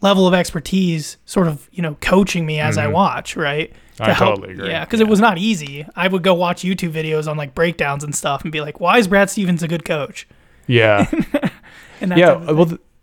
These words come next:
Speaker 2: the, the, the two things that I've gotten much more acutely aware of are in the pick and roll,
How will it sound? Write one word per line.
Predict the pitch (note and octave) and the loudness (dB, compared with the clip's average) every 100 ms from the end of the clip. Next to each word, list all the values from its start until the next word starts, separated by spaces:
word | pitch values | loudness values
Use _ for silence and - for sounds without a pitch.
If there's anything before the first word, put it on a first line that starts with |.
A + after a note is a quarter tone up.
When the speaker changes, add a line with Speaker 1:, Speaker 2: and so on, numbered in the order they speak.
| - | -2
Speaker 2:
the, | D3 C#3 | -2 0
the, | - D3 | 2 0
the | C#3+ | 0
two | - - C4+ | -6 0 0
things | C4 F#3 C3+ | 2 0 0
that | A#2 | 0
I've | A#2+ | 2
gotten | B2 A#2 G#2 G2+ | 2 0 -2 -4
much | B2 B2+ C#3 - | -2 0 0 0
more | B2+ | -4
acutely | A#2 A2+ G#2 G2+ | -4 -6 -4 -2
aware | F#2+ F#2+ F#2 | -2 -2 -2
of | F#2 F#2 F#2+ - | -2 -2 -4 0
are | G#2 G2 F#2+ F#2 F#2 _ _ _ _ _ _ - | 4 6 4 2 -4 _ _ _ _ _ _ -6
in | A#2+ A#2+ | -2 0
the | |
pick | A#2 F3+ E3 | 2 2 2
and | A#2 | 2
roll, | A2 G2+ G2 A2+ | 2 4 2 -2